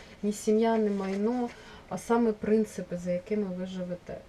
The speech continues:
що для вас важливо. Не знаю, змогла я пояснити чи ні, але, ну, читайте кни-,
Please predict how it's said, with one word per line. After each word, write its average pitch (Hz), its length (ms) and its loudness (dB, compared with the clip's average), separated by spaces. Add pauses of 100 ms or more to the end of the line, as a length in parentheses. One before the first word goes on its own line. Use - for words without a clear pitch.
(120)
що 240 300 -2
для 180 200 -4
вас 170 440 -8
важливо. 170 960 -10 (2000)
Не 185 100 -4
знаю, 175 300 -4
змогла 180 480 -2 (140)
я 175 160 -2 (340)
пояснити 185 420 -4
чи - 180 -6
ні, 302 180 -2
але, 196 320 -2
ну, 220 140 0 (320)
читайте 269 480 0
кни-, 240 280 0